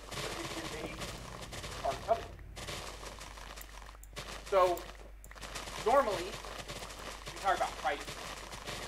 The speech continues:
Privacy. Privacy is a big thing. We all wanna be very private with our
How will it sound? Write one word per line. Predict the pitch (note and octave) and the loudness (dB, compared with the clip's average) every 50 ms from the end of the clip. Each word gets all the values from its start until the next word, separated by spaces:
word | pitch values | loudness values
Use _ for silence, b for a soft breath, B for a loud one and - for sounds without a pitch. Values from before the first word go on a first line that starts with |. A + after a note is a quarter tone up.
| - - - - - - - - - | -6 -6 -8 -6 -6 -6 -6 -2 0
Privacy. | C#3+ - - - - - - - - - - - - - - - - - - | 0 -2 -2 -4 -8 -10 -10 -10 -12 -12 -12 -12 -14 -14 -14 -14 -14 -12 0
Privacy | - F3 F3 F#3+ F#3+ - - | 2 2 2 2 0 -4 -6
is | - | -4
a | - - - - - | -4 -4 -4 -4 -6
big | F#3+ - - | -8 -8 -6
thing. | - - - - - - - - - - - - - | -8 -6 -6 -4 -4 -2 -2 -2 -2 -6 -6 0 6
We | |
all | E3 F3 G3 | 8 8 8
wanna | G3+ G3+ G3 | 8 6 0
be | - - - - - - - - - - - - | -2 -4 -6 -6 -6 -6 -6 -6 -4 -4 -4 -2
very | D#3+ E3 E3 - - | 0 0 0 0 2
private | - E3 E3+ E3 - - | 2 2 2 2 0 -4
with | - - C#3+ | -4 -4 -2
our | D3 | -2